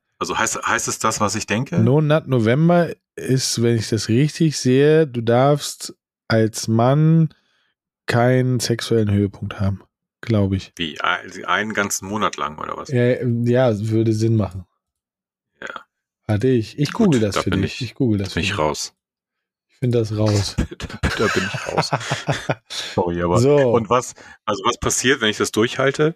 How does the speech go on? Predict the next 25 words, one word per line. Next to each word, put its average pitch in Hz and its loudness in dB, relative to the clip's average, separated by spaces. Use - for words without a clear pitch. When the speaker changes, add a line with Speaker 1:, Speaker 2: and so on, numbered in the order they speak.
Speaker 2:
Also, 120 2
No 165 2
Nut 185 4
November 147 2
ist 104 0
eine 135 2
Internet-Challenge, 160 2
bei 131 2
der 139 2
die 139 -4
überwiegend 127 0
männlichen 165 2
Teilnehmer 143 2
im 123 2
November 117 4
auf 117 -2
Orgasmen 135 0
durch 110 0
Masturbation 131 2
oder 117 2
Sexualität 113 -2
verzichten 120 -2
müssen. 95 -2
Das 107 0
Internet-, 160 0